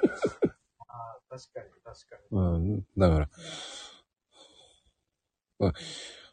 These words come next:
Speaker 2: 持たなかったな。でもほら、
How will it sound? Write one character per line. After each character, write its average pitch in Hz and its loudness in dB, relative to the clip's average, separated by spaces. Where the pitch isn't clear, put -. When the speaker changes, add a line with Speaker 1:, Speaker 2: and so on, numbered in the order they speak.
Speaker 2:
持 87 10
た 151 6
な 196 6
か - 6
っ 80 2
た 73 0
な。 69 0
で 117 6
も 87 4
ほ 82 0
ら、 64 0